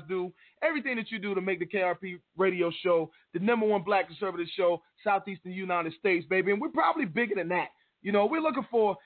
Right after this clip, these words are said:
Eminem. Give us a call, man. If anybody knows Slim Shady out there, send him a tweet, send him an email or something. Let him know, man. We, we working on, we're trying to move this on. We're trying to take this on to another plateau. We wanna take this K R P radio show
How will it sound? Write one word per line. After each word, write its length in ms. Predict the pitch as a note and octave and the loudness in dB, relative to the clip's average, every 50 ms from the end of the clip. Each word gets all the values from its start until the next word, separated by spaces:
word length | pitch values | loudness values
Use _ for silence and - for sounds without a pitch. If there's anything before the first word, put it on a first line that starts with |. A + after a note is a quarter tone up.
| _ _ - | _ _ -2
Eminem. 420 | E4 F#4 F#4+ F#4+ F#4 F4 D#4+ B3 | 0 0 2 2 2 2 0 0
Give 120 | G#3 F4 F4 | -2 -6 -6
us 80 | E4+ - - | -6 -6 -8
a 40 | A#3+ | -10
call, 320 | - C4 C4+ B3+ A3 G#3 | -2 2 2 4 2 2
man. 260 | G3 F#3+ F#3+ F#3+ G3 | 0 -2 -4 -2 -2
If 120 | A3+ G#3 C4 | -4 -2 -2
anybody 320 | F4 F#4+ F4+ F4 D#4+ D4+ D4 | -2 0 0 0 0 0 0
knows 180 | D4 C#4 B3+ - | 0 0 -2 -2
Slim 180 | - B3+ B3 A3+ - - | -4 -4 -4 -4 -4 -6
Shady 260 | A#3+ A#3 A3 A3 G#3 | -4 -4 -4 -2 -4
out 220 | G#3 G3+ F#3 - G3 | -4 -4 -4 -2 0
there, 240 | F#3+ F#3 F3+ E3+ - _ _ _ _ _ | 0 0 0 -4 -8 _ _ _ _ _
send 140 | - D4 D4 | -6 -6 -4
him 60 | C4 | -4
a 60 | B3 | -4
tweet, 340 | F3 - - G#3 A3 G3+ G#3 - | -6 -6 -8 -6 -6 -6 -8 -8
send 120 | C4 C4+ | -4 -2
him 80 | B3+ A3+ | 0 0
an 100 | G3+ G3+ | 0 0
email 260 | A3+ G#3 G3 F#3+ F#3 | 0 0 2 0 0
or 100 | F3+ F3 E3 - | 0 0 -4 -4
something. 240 | G#3+ G3 F#3 F3+ F#3 | -4 -4 -4 -2 -2
Let 120 | G#3 G#3 | -2 0
him 120 | G3 F#3+ F#3+ | 0 0 2
know, 160 | F3+ E3 D#3 | 0 0 0
man. 280 | D#3 D#3 D#3 D#3 D#3+ | 0 -2 -4 -4 -4
We, 160 | G3+ A#3 G#3+ - | -6 -8 -12 -12
we 80 | - C#4 | -12 -8
working 340 | C4 C4+ B3+ G#3 - G3+ F#3+ | -2 -2 -2 0 -2 -4 -2
on, 240 | F#3 F3+ F3 E3 E3 _ _ _ _ _ _ - | 0 0 0 -2 -4 _ _ _ _ _ _ -16
we're 80 | - B3 | -14 -10
trying 220 | - D4+ B3 G3+ | -4 -2 -2 -2
to 60 | F3 | -2
move 400 | D#3+ D#3 D#3+ F3+ G3+ G3 F#3+ D#3+ | -4 -2 -2 -2 0 -2 -2 -2
this 140 | D#3 F3 E3 - - | -2 -2 -2 -2 -6
on. 220 | D#3+ D3+ D3 C#3 C#3+ | -6 -4 -4 -4 -6
We're 80 | G#3 G#3 | -6 -6
trying 220 | B3 G#3+ F3 D3 | -6 -4 -4 -4
to 60 | - | -4
take 200 | - F3+ E3 - | -4 -6 -6 -4
this 140 | E3+ E3 D#3+ - - | -6 -8 -8 -4 -4
on 240 | E3 D#3+ D3+ D3 C#3+ - | -4 -4 -4 -6 -6 -6
to 100 | E3 D3 | -4 -4
another 280 | C#3+ D3 D#3 D3+ C#3+ C3+ _ - | -2 -2 -2 -2 -4 -6 _ -4
plateau. 580 | - D#3+ D3 C3 _ - - - - - - _ _ _ _ _ _ _ | 0 0 0 0 _ -8 -2 0 0 0 -2 _ _ _ _ _ _ _
We 140 | - F3 A3 | -6 -4 -2
wanna 220 | G3+ A#3 G#3 F3+ D#3+ | 0 2 2 2 0
take 280 | - - G3+ G3 F#3+ | 2 0 0 0 2
this 140 | C#3+ F#3+ F3 - - | 0 -2 -2 -2 -4
K 180 | - G#3 F#3+ F3 | -2 0 2 2
R 140 | E3 E3+ | 2 0
P 200 | E3+ - G3 F#3 D#3+ | 0 -2 -8 -8 -4
radio 360 | D#3+ F3 E3+ E3 E3 D#3+ D#3+ D#3+ - - | -4 -4 -4 -4 -4 -6 -6 -6 -8 -4
show 280 | F3+ E3+ D#3+ D#3+ D3+ | -2 -2 0 -2 -4